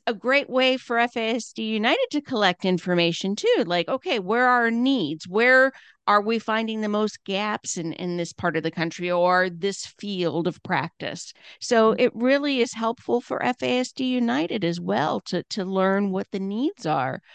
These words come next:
Speaker 1: of those in the community. So
Speaker 2: That's
Speaker 1: I'm just so happy to hear that you're doing that, Laura.
Speaker 2: Yeah, I, I love it. I, it's been, it's been an amazing few months. I'm, I'm just,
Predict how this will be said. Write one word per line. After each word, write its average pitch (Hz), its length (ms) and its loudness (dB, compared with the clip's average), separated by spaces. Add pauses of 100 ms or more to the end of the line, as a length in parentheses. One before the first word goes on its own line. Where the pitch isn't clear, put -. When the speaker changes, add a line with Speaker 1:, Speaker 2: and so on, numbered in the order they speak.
(260)
Speaker 1:
of 170 220 -2
those 170 280 4
in 160 80 -4
the 151 100 -2
community. 160 680 -4 (400)
So 175 300 2
Speaker 2:
That's - 100 -4
Speaker 1:
I'm 240 260 2
just - 400 -4
so 214 240 4
happy 220 400 -2
to 175 100 0
hear 185 240 0
that 165 200 -4
you're 156 160 -4
doing 147 420 -2
that, - 240 -8
Laura. - 400 -10 (540)
Speaker 2:
Yeah, 143 140 -2
I, 190 260 2 (100)
I 214 180 2
love 170 280 0
it. 156 100 -2
I, 156 220 -2
it's - 320 -10
been, 180 420 -4 (560)
it's 202 160 0
been 202 160 0
an 190 140 0
amazing 190 580 2
few 196 300 0
months. 190 320 0
I'm, 165 440 -2 (600)
I'm 196 320 2
just, - 640 -2